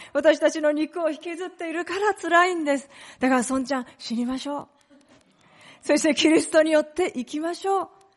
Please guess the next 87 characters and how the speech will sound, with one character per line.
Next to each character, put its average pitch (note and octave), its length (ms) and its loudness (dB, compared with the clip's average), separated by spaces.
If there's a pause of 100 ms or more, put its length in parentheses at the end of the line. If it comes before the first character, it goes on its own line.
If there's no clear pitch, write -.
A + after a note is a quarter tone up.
(320)
そ - 140 -6
れ B3 100 0
が A#3 80 -2
恵 A#3 220 -4
み C#4 260 -10
で C#4 140 0
す - 40 -12
と - 80 -20
言 A3+ 80 -6
っ A3 60 -12
て A#3 100 -6
で A3 120 -6
す G#3+ 120 -14
ね、 A3 220 -6 (160)
そ A#3+ 100 -2
し B3 60 -2
た B3 80 2
ら、 A#3 60 0
ソ A#3+ 120 -4
ン A#3+ 60 -4
ち A3+ 60 -4
ゃ A#3 40 2
ん - 20 -6
が G3 80 -2
正 A3+ 180 -2
直 A3+ 220 -6
で G#3 120 -6
す G#3 100 -14
ね、 A3 220 -6 (260)
「ま A3 140 -4
だ G#3 120 -6
死 - 160 -12
に G#3 140 -6
た G#3 140 -10
く G3+ 100 -16
な G3 160 -8
い F#3+ 60 -12
で - 180 -14
す。」 - 60 -16 (680)
<laughs> - 240 -20 (400)
「や B3 140 2
り B3+ 100 0
た C4 160 0
い B3+ 60 -2
こ B3 100 -6
と B3 80 0
い A3+ 60 2
っ A3 40 -4
ぱ C#4 260 -4
い D4 40 2
あ C#4 80 0
り C4 120 -4
ま A#3+ 200 -4
す。」 - 160 -20 (400)
「私 C4 460 -2
が E4+ 80 6
や D4+ 80 4
り C4 100 0
た B3 160 -2
い B3 60 -2
こ A#3+ 120 -8
と A#3 120 -4
い A3+ 60 -2
っ - 20 -18
ぱ C#4+ 240 -2
い - 20 0
あ D#4 60 -2
り D#4 100 -8
ま C4+ 200 -4
す。」 - 120 -20 (360)
こ - 40 -18
れ G3+ 40 -12
正 A3 180 -8
直 G3+ 240 -10
で G3+ 120 -8
す - 80 -16
ね。 B3 340 0 (800)
そ A#3+ 160 -6
の G#3 80 -6
よ G#3+ 100 -6
う G#3+ 40 -6
に G#3 100 -8
語 A3 240 -10
り B3 100 -6
ま B3+ 160 -6
し - 100 -18
た。 G3 220 -8